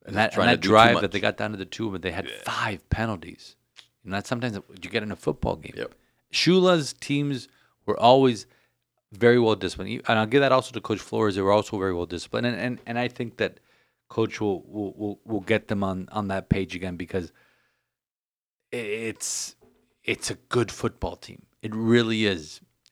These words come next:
Speaker 1: And, but, and the thing is, in the N F L, you have very short windows.
Speaker 2: Yep.
Speaker 1: But if you don't have an offensive line, you got nothing.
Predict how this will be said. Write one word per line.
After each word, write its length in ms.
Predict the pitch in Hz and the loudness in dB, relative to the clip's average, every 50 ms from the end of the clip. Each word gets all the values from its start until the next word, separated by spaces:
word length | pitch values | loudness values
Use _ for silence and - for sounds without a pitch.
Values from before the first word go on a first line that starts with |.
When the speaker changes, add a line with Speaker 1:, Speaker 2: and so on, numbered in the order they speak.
| _ - | _ -8
Speaker 1:
And, 220 | 113 110 104 95 | -6 -6 -4 -4
but, 140 | 110 107 - - | -6 -6 -6 -8
and 120 | 120 117 | -12 -12
the 60 | 107 | -8
thing 140 | 92 113 120 | -8 -6 -6
is, 100 | 120 101 | -6 -6
in 60 | 113 | -6
the 40 | 107 | -8
N 60 | 110 | -8
F 120 | 113 - 139 | -8 -6 -4
L, 60 | 120 | -2
you 80 | 107 101 | -2 -2
have 80 | 98 | -4
very 360 | 85 87 85 107 107 110 110 104 | -6 -4 -2 0 0 0 0 -2
short 280 | - - - 113 98 110 | -4 -6 -6 -8 -8 -6
windows. 400 | 104 104 101 90 82 80 - - | -8 -6 -6 -6 -8 -8 -10 -16
Speaker 2:
Yep. 80 | - - _ _ _ _ _ _ _ _ _ _ _ _ _ _ | -20 -20 _ _ _ _ _ _ _ _ _ _ _ _ _ _
Speaker 1:
But 120 | - - | -10 -10
if 140 | 82 - - | -10 -12 -12
you 80 | 95 82 _ | -14 -14 _
don't 240 | - 113 104 107 101 | -4 -4 -4 -4 -6
have 180 | 95 104 101 95 | -6 -6 -6 -4
an 80 | 101 | -4
offensive 520 | 98 95 95 - - 101 92 - - 87 85 | -4 -4 -4 -6 -10 -16 -16 -16 -18 -20 -16
line, 340 | 90 92 95 92 92 90 85 _ _ _ _ _ _ _ _ _ _ _ _ _ _ _ _ _ _ _ _ _ _ _ | -14 -12 -12 -12 -14 -18 -20 _ _ _ _ _ _ _ _ _ _ _ _ _ _ _ _ _ _ _ _ _ _ _
you 80 | 90 | -20
got 240 | 90 92 92 85 69 | -8 -6 -6 -6 -6
nothing. 340 | 87 90 90 - _ - 82 | -10 -12 -14 -14 _ -20 -20